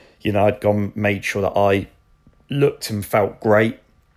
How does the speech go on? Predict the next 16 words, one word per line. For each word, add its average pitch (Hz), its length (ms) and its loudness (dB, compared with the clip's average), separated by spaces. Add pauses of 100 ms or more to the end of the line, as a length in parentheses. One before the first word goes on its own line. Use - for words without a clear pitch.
(400)
and 110 100 -2
I 104 80 0
was 95 160 -6
well 101 220 2
prepped. 101 260 -6
I 117 60 -4
was 92 80 -6
extremely 107 500 -6
nervous. 107 420 -4
I'd 98 140 -4
never 101 160 -6
done 98 180 -6
anything 98 280 -10
like 107 220 -2
this - 120 -16
before. 110 460 2